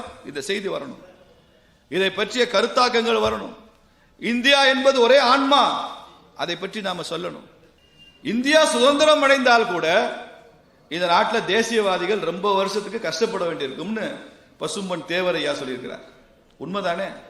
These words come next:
சுதந்திரம் அடைந்த பிறகு கூட இந்த நாட்டுல அதிகம் கஷ்டப்பட்டவங்க யாரு? தேசியம் பேசுகிற தேசியவாதிகள் தான். யாரெல்லாம் ரொம்ப சுகமா இருந்தா, இந்த தேசத்துக்கு எதிராக வேலை செய்யறவன்லாம் சுகமா இருந்தான். நீ தேசபக்தனா இருந்தேன்னு சொன்னா உனக்கு அடிதடி கிடைக்கும்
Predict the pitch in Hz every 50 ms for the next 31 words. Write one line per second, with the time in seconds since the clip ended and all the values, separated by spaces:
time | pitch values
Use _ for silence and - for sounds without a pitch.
0 | - - - _ _ _ - - 139 151 185 190 190 190 202 202 190 165 160 170
1 | 175 175 175 180 180 170 156 156 156 143 135 147 170 202 202 175 151 143 143 156
2 | 151 - 160 131 127 165 190 202 202 190 - 151 - - 180 165 160 165 143 151
3 | 156 151 151 151 147 156 196 247 269 262 - - - - - - - 127 120 156
4 | 185 185 185 185 185 175 165 - 160 156 143 156 143 156 165 160 139 147 151 147
5 | 151 151 147 139 135 135 139 131 131 131 143 113 110 - - - - _ _ _
6 | _ _ _ _ _ _ _ - 123 156 196 220 233 247 262 285 285 247 240 254
7 | 269 247 - 233 208 262 269 262 262 254 240 226 233 262 302 330 - - - -
8 | - - - - 147 143 135 170 190 196 196 196 165 185 165 160 151 151 180 196
9 | 190 180 165 160 156 151 - 156 151 143 139 139 160 175 170 135 127 135 135 139
10 | 127 113 107 98 - - - - _ - _ _ _ _ _ _ _ _ _ _
11 | _ _ _ _ _ _ _ _ _ _ _ _ _ _ - 156 180 180 180 208
12 | 247 240 262 254 254 247 247 254 254 254 254 247 233 233 233 226 226 220 - 208
13 | 214 220 269 294 277 247 233 233 220 214 214 202 190 180 185 190 220 214 214 196
14 | 196 175 180 160 156 151 202 247 269